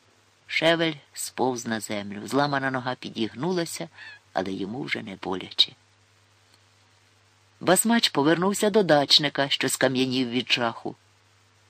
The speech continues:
Гога відвів очі. З убивством Шевеля він змирився якось дуже легко. Він тягар, але цього мужика можна просто зв'язати міцно і лишити тут. Басмач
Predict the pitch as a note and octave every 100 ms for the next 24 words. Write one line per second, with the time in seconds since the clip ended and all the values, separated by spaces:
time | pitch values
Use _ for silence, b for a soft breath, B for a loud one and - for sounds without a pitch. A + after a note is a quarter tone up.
0 | _ G#2+ A2+ C#3+ C3+ A#2+ G#2 G2+ G2+ A#2
1 | G#2 G#2 - - - _ _ _ _ _
2 | _ _ - F#2+ A#2+ C#3+ C#3 - A#2+ A#2
3 | - D#3 B2+ A#2 A2+ B2+ A2+ A2 A#2+ C3+
4 | C3 C3+ B2+ C3 A2 G#2 C#3+ C#3 C#3+ C#3+
5 | G#2 - - - B B - _ _ _
6 | _ _ _ _ _ _ _ - F#3+ A#3+
7 | D#3+ A#2 A2 A2+ A#2 A2 B B _ _
8 | - A#2 A2 - B2 G#2+ B2+ C3+ A2+ G#2+
9 | - C3 D#3+ B B _ _ - A#2+ -
10 | A#2+ - D3 - D3+ C#3 D3 G3+ C4 C#4
11 | C#4+ C#4 - A#2+ D3 A2 - A#3+ - F#3+
12 | - D3 - - _ _ _ _ _ _
13 | _ F#2+ G2+ G#2+ - C3 E3 - -